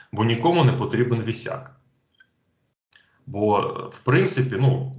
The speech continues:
вони нічого за це не отримують, там, ніякої зірочки на погони, нічого. Що, що їм потрібно буде зробити? А їм потрібно буде відкрити справу, написати ряд запитів, отримати від них, е, ну, від тих організацій, куди вони писали ці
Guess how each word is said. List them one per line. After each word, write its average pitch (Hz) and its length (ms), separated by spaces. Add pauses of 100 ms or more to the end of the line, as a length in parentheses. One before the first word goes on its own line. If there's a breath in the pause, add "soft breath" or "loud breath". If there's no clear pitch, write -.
вони 143 220
нічого 135 380
за 117 120
це 127 220
не 110 100
отримують, 92 640
там, - 340
ніякої 104 600
зірочки 139 440
на 120 120
погони, 107 420
нічого. 107 520
Що, 135 260
що - 180
їм 139 120
потрібно 123 360
буде 110 220
зробити? 101 580 (280 loud breath)
А 104 80
їм 135 180
потрібно 123 400
буде 107 480 (240)
відкрити 120 400
справу, 143 680 (500)
написати 113 580
ряд 101 240
запитів, 135 560 (840)
отримати 110 540
від 104 200
них, 101 380
е, 95 420
ну, 95 120
від 95 260
тих - 200
організацій, 95 580
куди 101 200
вони 95 180
писали 95 440
ці 98 360